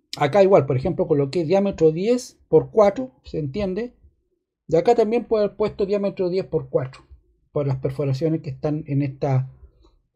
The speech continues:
configuración circular o de polar, que también se llama. Eh, esto está bien, entonces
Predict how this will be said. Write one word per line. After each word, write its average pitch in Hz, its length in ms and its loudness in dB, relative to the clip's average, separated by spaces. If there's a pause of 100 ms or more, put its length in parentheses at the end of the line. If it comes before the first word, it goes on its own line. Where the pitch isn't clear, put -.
(120)
configuración 147 1300 2
circular 147 640 0
o 147 100 2
de 131 500 2
polar, 151 360 0
que 139 80 -6
también 131 240 0
se 135 160 -8
llama. 117 240 -12 (880)
Eh, 185 400 2 (100)
esto 220 180 0
está 247 140 2
bien, 269 360 2
entonces 220 920 2